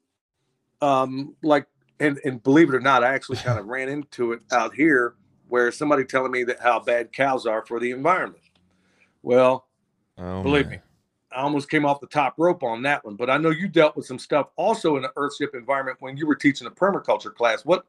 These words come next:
Speaker 1: <laughs> what
Speaker 2: Yeah.
Speaker 1: kind of lunatic stuff did you have to go through?
Speaker 2: Like, running chickens in a chicken tractor on steroids is slavery. Uh, you're, that, I mean, they're, they're easy arguments to dismantle. It's just the constant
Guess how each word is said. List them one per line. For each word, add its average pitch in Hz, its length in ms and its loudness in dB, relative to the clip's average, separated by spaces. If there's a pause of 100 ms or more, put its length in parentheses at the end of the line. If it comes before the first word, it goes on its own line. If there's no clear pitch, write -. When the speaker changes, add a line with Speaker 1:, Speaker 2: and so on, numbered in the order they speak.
(140)
Speaker 1:
<laughs> - 160 -20
what 160 360 6
Speaker 2:
Yeah. 120 280 4
Speaker 1:
kind 151 120 2
of 165 60 -2
lunatic 180 400 -4
stuff 180 260 -4
did - 160 -20
you 226 100 -8
have 156 100 0
to 135 60 -20
go 123 160 -4
through? 117 280 -4 (120)
Speaker 2:
Like, 113 300 2 (240)
running 120 460 2
chickens 135 380 2
in 117 120 2
a 107 60 2
chicken 117 300 0
tractor 117 300 2
on 107 120 2
steroids 107 580 4
is 87 140 0
slavery. 120 640 0 (520)
Uh, 92 420 2
you're, 90 180 -2 (640)
that, 147 260 0
I 147 80 0
mean, 151 220 4
they're, 160 280 2
they're 175 240 -2
easy 165 680 2 (340)
arguments 110 600 2
to 98 120 -4
dismantle. 95 720 0
It's 101 140 0
just 127 340 -2 (360)
the 113 160 -2
constant 139 720 -2